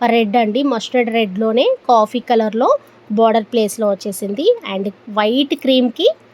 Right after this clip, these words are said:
నావీ బ్లూ కలర్ కాంబినేషన్‌తో హైలైట్ అయ్యింది. చాలా బ్యూటిఫుల్‌గా ఉన్నాయండి కలర్స్ అయితే. ఆరెంజ్, లైట్ ఆరెంజ్ అండి, బ్లూ కాంబినేషన్‌తో హైలైట్ అయ్యింది. And వైలెట్ అండి,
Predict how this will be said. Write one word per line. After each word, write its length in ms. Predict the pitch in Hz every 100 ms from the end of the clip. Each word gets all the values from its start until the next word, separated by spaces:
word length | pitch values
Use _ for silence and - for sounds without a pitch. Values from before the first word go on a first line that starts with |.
| _ -
నావీ 360 | 240 233 247 294
బ్లూ 180 | 247
కలర్ 280 | 262 247 220 226
కాంబినేషన్‌తో 680 | 208 208 202 - 208 202 262
హైలైట్ 360 | 220 202 196 196
అయ్యింది. 380 | 185 190 196 294 302 -
చాలా 540 | 220 170 175 208 254
బ్యూటిఫుల్‌గా 580 | 220 233 220 240 214 214
ఉన్నాయండి 500 | 202 202 196 190 185 208
కలర్స్ 320 | 190 190 -
అయితే. 240 | 185 240 339 - - - -
ఆరెంజ్, 460 | 233 240 247 220 226
లైట్ 420 | 220 240 285 330
ఆరెంజ్ 340 | 277 226 214
అండి, 220 | 208 220 339
బ్లూ 220 | 247 254 269 -
కాంబినేషన్‌తో 680 | 240 226 220 - 220 226 508 - - - _ _ _ _ -
హైలైట్ 340 | 214 208 208 202
అయ్యింది. 340 | 196 196 247 302 - _ _ _ _ _ _ _ _ _ _ _ _ - - _ _ _ _ -
And 200 | 208 202 190
వైలెట్ 480 | 202 202 226 226
అండి, 220 | 196 180